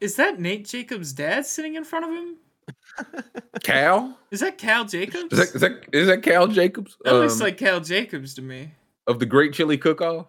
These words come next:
Speaker 1: That looks like the Great
Speaker 2: The
Speaker 1: Chili
Speaker 2: Gre- <laughs>
Speaker 1: Cook-Off man to me.
Speaker 2: The Great Euphoria Land Chili Cook-Off? Uh, sitting behind Spike Lee, who was just four kids in a robe.
Speaker 1: <laughs>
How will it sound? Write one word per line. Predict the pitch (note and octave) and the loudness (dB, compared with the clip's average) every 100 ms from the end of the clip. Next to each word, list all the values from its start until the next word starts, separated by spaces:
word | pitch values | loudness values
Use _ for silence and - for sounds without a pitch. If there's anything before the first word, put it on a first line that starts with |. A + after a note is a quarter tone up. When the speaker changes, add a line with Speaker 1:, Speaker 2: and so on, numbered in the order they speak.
| - | -6
Speaker 1:
That | F#3 | -6
looks | G3+ A3+ - | -4 -2 -2
like | - | -2
the | G3+ | -4
Great | F#3 F3+ F#3+ | 0 0 0
Speaker 2:
The | |
Speaker 1:
Chili | A2 F#3 F3+ | 2 2 2
Speaker 2:
Gre- | D#3 | 0
<laughs> | A3 | 0
Speaker 1:
Cook-Off | A3 F#3+ D3 E3+ | -2 0 -2 -4
man | D3+ D3 D3 | -6 -6 -8
to | |
me. | D3 C#3+ D#3+ C3 _ _ _ _ - | -8 -10 -10 -16 _ _ _ _ -10
Speaker 2:
The | A2+ | -4
Great | C3+ D3+ | 0 0
Euphoria | C#3+ C3+ C#3+ C#3 C#3 | -2 -6 -2 0 2
Land | C3+ C#3 C3 | 0 -2 -4
Chili | C3 C#3+ C3 | -6 -6 -4
Cook-Off? | D3+ D3 D3+ C#3+ D3 - - | -6 -2 -4 -4 -10 -16 -12
Uh, | A#1 G1+ _ _ _ _ _ _ _ _ _ _ | -12 -14 _ _ _ _ _ _ _ _ _ _
sitting | A#2+ A#2 | -4 -2
behind | A2 A2 G2 | -2 -2 -2
Spike | A2+ A2 G#2+ | 0 0 2
Lee, | G#2+ G#2 | -2 0
who | F#2+ | -2
was | F2+ D#2 D#2 - - | -6 -8 -12 -20 -20
just | F#2 G2 - | -10 -10 -8
four | - G#2 G2+ | -2 0 0
kids | - G2 F#2 F2 D2 | -4 -4 -4 -6 -10
in | |
a | D2+ | -10
robe. | D#2+ D2 A#1+ G1+ - _ C3+ | -8 -8 -8 -10 -14 _ -20
Speaker 1:
<laughs> | - | -14